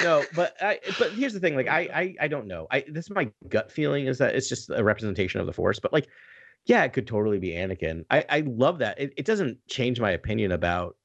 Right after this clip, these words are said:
like, it's so funny is that I don't know why I even have an opinion, because tell me it's a Force ghost, tell me it's the will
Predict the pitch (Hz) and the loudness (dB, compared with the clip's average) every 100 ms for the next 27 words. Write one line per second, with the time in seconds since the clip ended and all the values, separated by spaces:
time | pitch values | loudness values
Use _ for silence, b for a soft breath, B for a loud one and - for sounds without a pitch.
0 | - 104 - - - 175 147 113 92 95 | -4 -4 -4 -2 0 2 2 0 -2 -4
1 | 95 - 107 104 135 127 117 98 95 92 | -4 -4 -4 2 2 2 -2 0 0 0
2 | 90 87 - _ _ 95 90 85 80 85 | -2 -4 -6 _ _ 2 2 2 0 0
3 | 95 110 113 101 92 - - b b b | 2 0 0 -2 -2 -4 -6 b b b
4 | b _ _ _ _ _ _ - 170 170 | b _ _ _ _ _ _ 0 2 2
5 | 156 131 117 117 113 - 117 117 - 104 | 0 0 0 0 -2 0 0 0 -2 -2